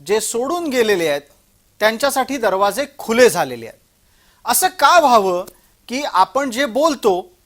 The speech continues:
त्यापेक्षा विपरीत करण्याची वेळ ही शरद पवारांच्या गटावर यावी?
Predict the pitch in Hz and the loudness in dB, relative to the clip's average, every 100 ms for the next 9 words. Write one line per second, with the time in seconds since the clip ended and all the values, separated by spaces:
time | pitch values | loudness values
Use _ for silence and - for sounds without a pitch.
0 | - 214 247 - 233 180 180 208 240 233 | -6 -4 -4 -2 0 0 -4 -6 -4 -6
1 | 220 233 - 226 165 208 220 131 - _ | -4 -6 -6 -8 2 4 4 2 -8 _
2 | _ _ - 233 277 311 _ _ _ _ | _ _ -6 -6 -6 -12 _ _ _ _
3 | - 208 220 220 233 226 233 220 226 156 | -8 -4 -4 -4 -2 -2 -2 -4 -4 -2
4 | - 202 220 214 208 214 | 0 2 2 0 -2 -4